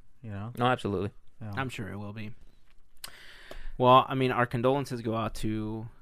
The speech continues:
Speaker 3: their family and their friends for, uh, for this tragedy. I mean, Carrie Fisher wasn't that old either.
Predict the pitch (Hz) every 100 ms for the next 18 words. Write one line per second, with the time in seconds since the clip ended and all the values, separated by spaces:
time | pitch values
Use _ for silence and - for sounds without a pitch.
0 | - 120 120 107 - 107 110 110 110 101
1 | 95 101 95 - - 101 107 107 107 -
2 | - 110 101 101 98 101 113 - 98 95
3 | - 98 98 - 98 90 98 98 98 95
4 | 95 104 104 - - - - 185 - 131
5 | - 87 95 92 87 90 92 92 113 110
6 | 113